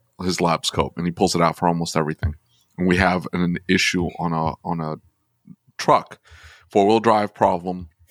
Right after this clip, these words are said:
<laughs> and the, the code was a little sketchy. And the, but what's your first, what's the first step in,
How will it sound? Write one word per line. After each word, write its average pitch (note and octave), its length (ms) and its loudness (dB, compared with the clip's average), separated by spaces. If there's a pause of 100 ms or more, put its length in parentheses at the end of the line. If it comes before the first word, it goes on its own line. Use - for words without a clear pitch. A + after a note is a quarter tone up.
(160)
<laughs> - 840 -14
and G#2 520 2 (320)
the, F#2+ 360 -2
the F#2 120 -8
code D3 420 4
was A2 460 2
a - 60 -6
little F#2 240 -6
sketchy. A#2 800 0
And G2+ 240 -4
the, - 60 -2
but G#2+ 200 2
what's C#3+ 160 2
your A#2+ 80 -2
first, - 520 0 (180)
what's - 200 -4
the - 60 -10
first - 320 0
step - 340 0
in, F#2 240 -8